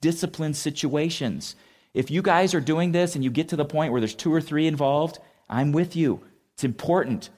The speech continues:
I am present in this." So what do we take away from that? We kinda,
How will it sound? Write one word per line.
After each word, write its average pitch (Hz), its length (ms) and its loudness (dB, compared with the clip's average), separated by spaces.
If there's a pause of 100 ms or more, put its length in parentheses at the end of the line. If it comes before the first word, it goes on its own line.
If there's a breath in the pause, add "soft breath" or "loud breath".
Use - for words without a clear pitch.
(200)
I 135 120 -2
am 147 140 0
present 147 480 -4
in 107 160 -4
this." - 420 -10 (840)
So - 140 -6
what 147 120 0
do 175 60 2
we 185 120 0
take 175 240 -4
away 113 180 0
from 104 200 -4
that? 87 360 -6 (1900)
We 120 140 -4
kinda, 208 400 -4